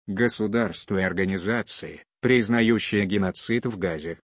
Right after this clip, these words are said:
Расширяющийся международный консенсус, включающий правительства,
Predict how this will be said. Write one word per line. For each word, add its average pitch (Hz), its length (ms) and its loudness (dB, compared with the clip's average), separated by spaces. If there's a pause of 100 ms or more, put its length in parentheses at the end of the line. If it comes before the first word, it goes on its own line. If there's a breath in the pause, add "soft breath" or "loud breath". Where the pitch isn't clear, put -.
(540)
Расширяющийся 107 1120 2
международный 110 840 2
консенсус, 123 1000 -2 (180)
включающий 127 880 2
правительства, 95 880 -4